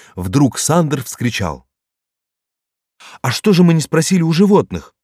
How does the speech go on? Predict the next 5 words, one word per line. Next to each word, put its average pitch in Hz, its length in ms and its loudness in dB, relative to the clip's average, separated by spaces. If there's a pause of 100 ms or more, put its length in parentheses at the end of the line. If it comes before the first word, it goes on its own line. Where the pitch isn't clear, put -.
(440)
довольны 135 460 2
ли 131 120 2
они 123 180 0
предстоящей 113 680 -4
поездкой?" 92 640 -6